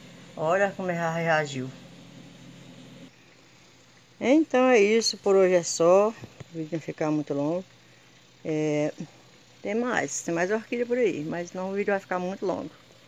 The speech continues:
<laughs> né? É, então, é, é,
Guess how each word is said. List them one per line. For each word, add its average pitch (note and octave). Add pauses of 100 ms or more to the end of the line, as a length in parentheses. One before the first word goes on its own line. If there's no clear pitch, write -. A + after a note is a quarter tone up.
(120)
<laughs> -
né? E3+ (840)
É, E3
então, F#3+
é, G3+
é, E3